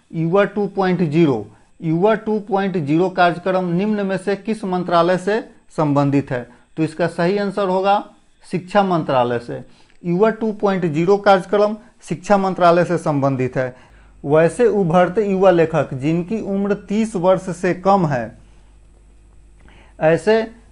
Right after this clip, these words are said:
लेखकों को प्रशिक्षित करने के लिए यह मार्गदर्शक कार्यक्रम है युवा टू पॉइंट ज़ीरो। नेक्स्ट क्वेश्चन है,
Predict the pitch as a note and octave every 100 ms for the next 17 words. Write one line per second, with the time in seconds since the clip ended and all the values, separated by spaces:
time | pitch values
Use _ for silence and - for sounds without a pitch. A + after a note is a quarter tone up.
0 | - - D3 E3 F3+ G3 A#3+ F3 - D3
1 | D3 F#3 - A#3+ - F#3 F#3 G3+ G3 E3
2 | C#3+ A#2 G#2+ - - D#3+ F#3+ F#3+ D#3 D#3
3 | D3 D#3 D#3+ D#3+ F#3+ - D#3 C#3 - D#3
4 | D3+ D3 F3+ E3 D#3 F3 E3+ D#3 D#3 D3
5 | E3+ F3 - B2 C3 A#2+ A2 A2 - -
6 | - D3 F#3 F3+ G3+ F#3 G3 F#3 D#3+